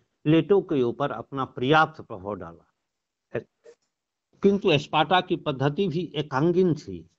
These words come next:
क्योंकि यह बौद्धिक पक्ष की घोर उपेक्षा थी। बहुत से स्पार्टा निवासी ऐसे थे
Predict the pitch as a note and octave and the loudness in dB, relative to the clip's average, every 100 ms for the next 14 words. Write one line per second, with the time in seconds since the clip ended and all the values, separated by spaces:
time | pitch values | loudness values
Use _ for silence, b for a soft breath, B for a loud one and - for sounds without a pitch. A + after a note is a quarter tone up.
0 | _ _ _ _ _ F3 E3+ F#3+ F3 D3 | _ _ _ _ _ 2 4 4 4 4
1 | C#3+ D#3+ F#3 F#3+ - D#3 - - E3 - | 2 2 -2 -2 -2 -4 -6 -14 -14 -6
2 | D#3+ F3 C3 A#2+ G#2 - A#2+ A#2 E2+ D#2 | -2 -2 -2 -4 -4 -2 -4 -4 -16 -20
3 | _ _ _ _ A#2 B2 F3+ F#3 D3 B2+ | _ _ _ _ -6 2 2 2 0 0
4 | C#3+ D3 D3 D3 A#2+ A#2 A#2 - D#3 D3 | 0 0 2 2 2 0 -2 -2 -6 0
5 | C#3 C3 G3+ F#3+ C#3 G2 F#2+ _ | 0 2 0 0 -2 -4 -6 _